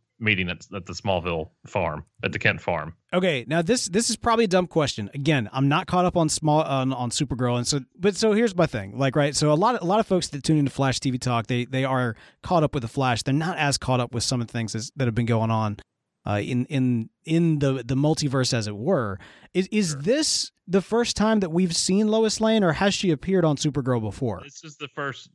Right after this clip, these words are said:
Speaker 1: i-, i-, this is the first iteration of Lois in the Arrowverse period.
Speaker 2: Interesting. Okay, so that's, I, I got that from just the, the very, like, the weight they were putting on her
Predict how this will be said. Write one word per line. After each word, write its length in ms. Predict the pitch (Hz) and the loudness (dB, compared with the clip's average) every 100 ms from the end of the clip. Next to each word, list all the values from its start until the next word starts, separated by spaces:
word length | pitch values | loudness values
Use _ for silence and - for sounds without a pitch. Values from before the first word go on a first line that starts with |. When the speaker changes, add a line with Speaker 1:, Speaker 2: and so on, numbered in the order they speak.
| 92 - - | -20 -20 -18
Speaker 1:
i-, 200 | 117 113 | -14 -8
i-, 220 | 135 - 127 | -8 -8 -6
this 180 | 135 135 | -6 -4
is 80 | |
the 60 | 120 | -4
first 280 | 113 131 107 | 2 2 2
iteration 480 | 117 113 110 - 110 | 2 4 4 2 -4
of 100 | 95 | -4
Lois 380 | 104 101 92 - | 0 2 2 0
in 60 | |
the 40 | 98 | 0
Arrowverse 480 | 92 90 85 82 - | 2 2 2 -2 0
period. 380 | 90 - - - | -2 0 -4 -2
Speaker 2:
Interesting. 600 | 269 - 233 - 131 107 | 0 0 0 0 -4 -2
Okay, 220 | 185 214 | -2 0
so 140 | 180 175 | 0 0
that's, 280 | 220 262 - | 0 -2 -2
I, 100 | 196 - | -2 0
I 80 | 185 | -2
got 420 | 156 127 240 285 | 0 0 2 2
that 220 | - 208 - | 2 0 0
from 200 | 190 170 | 0 2
just 280 | 185 185 151 | 2 0 -2
the, 180 | 160 147 | -4 -2
the 160 | 151 | -4
very, 340 | 135 170 202 165 | 0 0 2 2
like, 160 | 156 143 | 0 0
the 80 | 147 | 0
weight 440 | 123 151 156 - 151 | 2 2 2 0 0
they 100 | 151 | 0
were 120 | 131 | 0
putting 300 | - 165 147 | 0 2 2
on 140 | 127 | 0
her 500 | 120 135 123 104 98 | -2 0 0 -2 -8